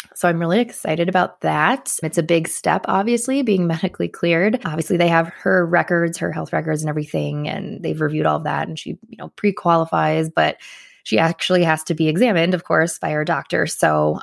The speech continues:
being medically cleared, that will be a big step when it happens. And the other exciting thing is that we will get to meet her in person when she's in town for that. So big steps to come. It'll probably be, you know, another month before that happens,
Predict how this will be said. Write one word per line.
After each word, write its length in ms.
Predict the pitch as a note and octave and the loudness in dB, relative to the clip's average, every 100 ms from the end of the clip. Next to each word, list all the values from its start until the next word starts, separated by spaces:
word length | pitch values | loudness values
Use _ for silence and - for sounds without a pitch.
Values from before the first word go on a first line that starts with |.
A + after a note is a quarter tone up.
| - | -4
being 240 | F3 D#3+ D#3 | -2 0 0
medically 340 | D3+ D#3 F#3 | -2 -2 -2
cleared, 480 | E3+ D#3+ D3+ D3+ D3 - - - | 0 0 0 0 -2 -4 -8 -4
that 180 | D#3+ | -2
will 80 | D#3+ | -2
be 140 | D#3+ D#3+ | -6 -6
a 40 | |
big 160 | - D#3+ | -6 -2
step 240 | - E3+ | -2 0
when 120 | E3 | -2
it 40 | F3 | 0
happens. 480 | G3 - - F3+ - - - _ - | -2 0 -2 -2 -4 -14 -20 _ -2
And 100 | F3 | 0
the 60 | D4 | 2
other 160 | D#4+ | 2
exciting 320 | E3+ F3 E3 | 2 2 2
thing 200 | E3 E3+ | 2 2
is 120 | E3 E3 | 0 0
that 480 | D#3+ D3+ D3+ D3+ | 0 2 0 -2
we 380 | F3+ F#3 A3 F3+ | -4 -2 0 0
will 120 | F3 | 0
get 120 | F3+ E3+ | -2 -2
to 100 | F#3 | 0
meet 160 | A#3+ | 0
her 240 | G#3 D3+ D3+ _ - | 0 -2 -6 _ -6
in 100 | F#3 | 0
person 560 | D4 F#4+ - - F#3 - | 0 0 -2 -2 -6 -4
when 160 | F#3 F3 | -2 0
she's 220 | F#3 F3 | 0 0
in 100 | F3 | 0
town 240 | F3 G#3 | 2 2
for 140 | G#3+ E3 | 2 0
that. 240 | - - | -4 -6
So 340 | - E3+ D#3+ E3 | 0 2 2 -2
big 220 | - A3 A#3 | 0 0 2
steps 260 | B3+ A#3+ - | 0 0 -2
to 80 | |
come. 420 | F3+ A3 G3 D#3 E3 | -2 2 2 0 -2
It'll 260 | F3 F3 | -2 -2
probably 480 | E3 E3 F3 E3+ F3 | 0 -2 -2 -4 -4
be, 400 | E3 D#3+ D#3+ D#3 | -2 -2 -2 -2
you 140 | D#3 | -6
know, 120 | C#3+ C#3+ | -8 -8
another 260 | C#3+ C#3+ | -6 -6
month 380 | D3+ D3+ D#3 D#3 | 0 2 2 0
before 280 | E3+ D#3+ E3 | -4 0 0
that 160 | D3+ - | 2 -2
happens, 680 | - D3 F#3+ G#3+ B3+ C#4 | -2 0 2 4 2 0